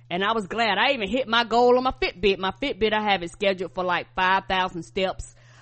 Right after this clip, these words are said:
Uh, most of the time I go over that, but I have it scheduled for, like, five thousand steps.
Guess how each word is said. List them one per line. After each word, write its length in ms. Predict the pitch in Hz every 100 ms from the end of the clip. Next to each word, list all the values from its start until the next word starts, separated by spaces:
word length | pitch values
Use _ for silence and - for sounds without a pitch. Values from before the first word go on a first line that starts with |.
| -
Uh, 80 | 311
most 240 | 381 381
of 100 | 285
the 80 | 247
time 140 | 220
I 80 | 208
go 220 | 185 180
over 180 | 180 170
that, 240 | 160 151
but 100 | 196
I 120 | 214 226
have 120 | 185
it 80 | 175
scheduled 260 | 185 175 170
for, 60 |
like, 200 | 175 151 175
five 260 | 175 170
thousand 320 | 170 165 160
steps. 400 | 156 165 160 -